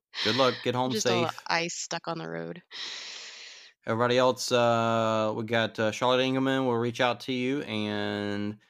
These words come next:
Speaker 1: um,
Speaker 2: And Chelsea Runs on
Speaker 1: Chelsea
Speaker 2: Facebook.
Speaker 1: Runs. We'll reach out to both of you as well. Uh, have a good off season, everybody. We, shoot, I can't promise we'll record before the end of the year,
Speaker 2: <laughs>
Speaker 1: but we're hoping look to, look to do a,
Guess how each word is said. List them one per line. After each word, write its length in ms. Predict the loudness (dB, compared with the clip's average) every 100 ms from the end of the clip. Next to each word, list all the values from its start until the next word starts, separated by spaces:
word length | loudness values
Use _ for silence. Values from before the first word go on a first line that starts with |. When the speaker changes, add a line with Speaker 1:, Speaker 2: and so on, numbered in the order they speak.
| _ _ _
Speaker 1:
um, 640 | -4 -2 0 -2 -2 -6 -10 _ _ _ _ -12
Speaker 2:
And 100 | -8
Chelsea 320 | -8 -8 -10
Runs 560 | -8 -8 -8 -10 -10 -4
on 60 |
Speaker 1:
Chelsea 220 | -2 -2 -2
Speaker 2:
Facebook. 100 | 0
Speaker 1:
Runs. 540 | 0 0 -2 -4 -6 -8
We'll 100 | -4
reach 220 | -4 -2
out 160 | -4 -4
to 60 |
both 200 | -6 -4
of 60 | -4
you 300 | -4 -4 -6
as 160 | -10 -8
well. 440 | -4 -2 -2 -6 _ _ _ _
Uh, 480 | -2 2 4 2 0 -4 _ -4
have 180 | 0 2
a 20 |
good 160 | 4 6
off 160 | 6
season, 320 | 4 0 2 2
everybody. 600 | 4 6 6 4 2 -2 -2
We, 560 | 0 2 0 -2 -4 -14 _ _ _
shoot, 300 | -8 -6 -6 -10 _ _ -4
I 160 | -2
can't 300 | -2 -2 -2
promise 320 | 2 2 2 0
we'll 160 | 0
record 420 | 2 2 2 0 -2
before 300 | -4 -2 -2
the 120 | -2
end 100 | -2
of 80 | -2
the 60 | -2
year, 280 | 0 -2 -2
Speaker 2:
<laughs> 40 |
Speaker 1:
but 240 | 0 0 0
we're 140 | -2
hoping 260 | -4 -2 -2
look 320 | -2 -4 -6
to, 100 | -4
look 380 | -4 -2 -6 -6
to 100 | -6
do 240 | -2 0 2
a, 360 | 2 0 -2